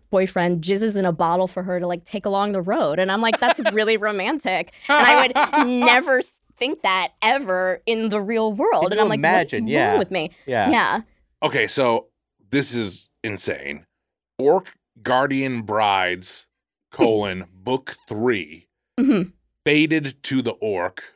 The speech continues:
Speaker 3: Fated.
Speaker 1: Yeah.
Speaker 3: Fated to the Orc. Look at this orc hunk on the cover.
Speaker 2: Yeah, he's very,
Speaker 3: Wags.
Speaker 2: very,
Speaker 1: Mm-hmm.
Speaker 2: very, very handsome.
Speaker 1: Yeah.
Speaker 2: I mean, I imagine that's just, like, a real model they just orced up in Photoshop.
Speaker 1: Oh, yeah. I mean, that's, you probably
Speaker 3: Yeah,
Speaker 1: had
Speaker 3: I,
Speaker 1: it in
Speaker 3: I don't think that's a real
Speaker 1: Yeah.
Speaker 3: orc. I, I, there's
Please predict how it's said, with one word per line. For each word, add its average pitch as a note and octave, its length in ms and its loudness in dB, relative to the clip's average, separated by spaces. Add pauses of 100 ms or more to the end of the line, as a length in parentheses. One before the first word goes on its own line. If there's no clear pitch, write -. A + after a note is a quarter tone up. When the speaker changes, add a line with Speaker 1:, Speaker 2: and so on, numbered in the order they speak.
(120)
Speaker 3:
Fated. A2 720 0
Speaker 1:
Yeah. B3 160 2 (320)
Speaker 3:
Fated G#2+ 580 -2 (200)
to A#2 60 -6
the G#2+ 100 -6
Orc. F2+ 380 -8 (920)
Look A3 120 -4
at C#4 40 0
this A3+ 240 2
orc A3 260 2
hunk A#2 400 -8 (260)
on B2+ 120 -8
the B2 60 -6
cover. - 120 -6
Speaker 2:
Yeah, D#3 200 4
he's G2+ 120 -2
very, D3+ 220 4
Speaker 3:
Wags. B2+ 100 0
Speaker 2:
very, G#2+ 420 0
Speaker 1:
Mm-hmm. G2 120 -16
Speaker 2:
very, C3+ 180 -2
very G#2+ 320 -6
handsome. G#2 600 -10
Speaker 1:
Yeah. F3 300 0 (120)
Speaker 2:
I D3+ 140 4
mean, F3 100 2
I E3+ 60 4
imagine F3 320 0
that's D3 180 0
just, - 180 -8
like, C3+ 140 -6
a A#2 60 -4
real A2+ 240 -2
model G#2 360 0
they G2 140 -6
just F#2 220 -12
orced G2 280 -8
up G2+ 200 -4
in F2+ 100 -10
Photoshop. F2+ 540 -8
Speaker 1:
Oh, A3+ 180 4
yeah. F3 300 -2
I F#3 80 -2
mean, B3 160 -2
that's, A#3+ 240 -6
you C4 80 -4
probably C4+ 180 0
Speaker 3:
Yeah, C#3 160 4
Speaker 1:
had C#3 140 2
Speaker 3:
I, C#3+ 140 4
Speaker 1:
it - 20 2
in C#3+ 60 2
Speaker 3:
I D3+ 80 4
don't D3 160 -2
think B2 120 -4
that's G#2 160 -4
a F#2+ 80 -6
real E2 160 -2
Speaker 1:
Yeah. D#2+ 140 -6
Speaker 3:
orc. D#2 260 -6
I, F#2 40 -2
I, F#2 40 -4
there's - 540 -2